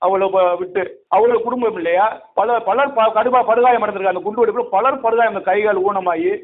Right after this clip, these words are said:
கண்ணு தெரியாம இன்னைக்கு எவ்வளவு பேர் வந்து மக்கள் வந்து இன்னைக்கு வந்து அவ்வளவு கஷ்டப்பட்டுட்டு இருக்கா, வேதனைப்பட்டுட்டு இருக்காங்க. ஆனா அவர்களுக்கான இது வரைக்கும் குரல் கொடுக்க எந்த ஒரு அரசியல் கட்சியும் இல்ல. அந்த ஒரு பயங்கரவாதிகளுக்கு ஆதரவா தான் எல்லாருமே செயல்படுறாங்க. அவர்களுடைய சிறைவாசிகள், இஸ்லாமிய சிறைவாசிகள்.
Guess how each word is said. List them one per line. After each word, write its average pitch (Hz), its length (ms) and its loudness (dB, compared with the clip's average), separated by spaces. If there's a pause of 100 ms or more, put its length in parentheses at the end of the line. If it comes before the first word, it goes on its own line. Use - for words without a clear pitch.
(280)
கண்ணு 214 260 -2
தெரியாம 190 320 -2
இன்னைக்கு 185 220 -6
எவ்வளவு 254 300 4
பேர் 220 180 -2
வந்து 220 140 -4
மக்கள் 196 340 -2
வந்து 220 160 -4
இன்னைக்கு 190 220 -6
வந்து 208 200 -2 (220)
அவ்வளவு 233 260 0
கஷ்டப்பட்டுட்டு 233 480 0
இருக்கா, 233 240 0
வேதனைப்பட்டுட்டு 220 540 -4
இருக்காங்க. 170 280 -4
ஆனா 214 280 2
அவர்களுக்கான 254 560 2
இது 226 120 0
வரைக்கும் 226 220 -4
குரல் 214 200 0
கொடுக்க 208 220 0 (300)
எந்த 233 260 0
ஒரு 214 120 4
அரசியல் 214 340 0
கட்சியும் 185 360 -2
இல்ல. 170 160 0 (340)
அந்த 233 280 0
ஒரு 220 220 2
பயங்கரவாதிகளுக்கு 247 720 2
ஆதரவா 262 400 2
தான் 262 160 0
எல்லாருமே 233 300 -2
செயல்படுறாங்க. 196 720 0
அவர்களுடைய 190 400 0
சிறைவாசிகள், 190 640 -2
இஸ்லாமிய 208 540 -2
சிறைவாசிகள். 185 640 -4